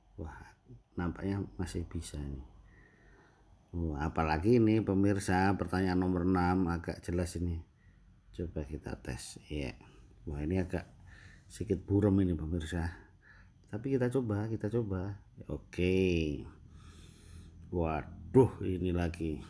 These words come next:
Agak sulit memang ini. Tapi masih lumayan, masih agak kelihatan.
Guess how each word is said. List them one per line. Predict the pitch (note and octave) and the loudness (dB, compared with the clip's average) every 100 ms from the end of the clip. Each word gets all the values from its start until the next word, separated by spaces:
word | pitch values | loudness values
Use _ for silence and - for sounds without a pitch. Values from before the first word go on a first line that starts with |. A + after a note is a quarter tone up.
| - - - - - | -16 -16 -16 -16 -10
Agak | F2 E2+ - | -8 -8 -8
sulit | - F2+ F#2+ E2+ | -4 -2 0 2
memang | E2 D#2 D#2+ | 2 2 2
ini. | C#2+ C#2 - - - - - - - - | 0 -4 -8 -12 -12 -12 -12 -12 -12 -12
Tapi | - F2+ A#2 B2 | -8 2 4 6
masih | A2+ G#2+ A2 | 4 0 2
lumayan, | A2 A#2 G#2+ F2+ F2 F2+ F#2+ | 2 4 4 4 4 4 4
masih | F#2 E2+ F#2+ F#2 F2 | 2 0 -2 -2 -4
agak | - D#2+ | -6 -6
kelihatan. | - F2+ E2 E2 D2+ D2 D2+ D#2 | -6 -4 -4 -4 -6 -4 -4 -6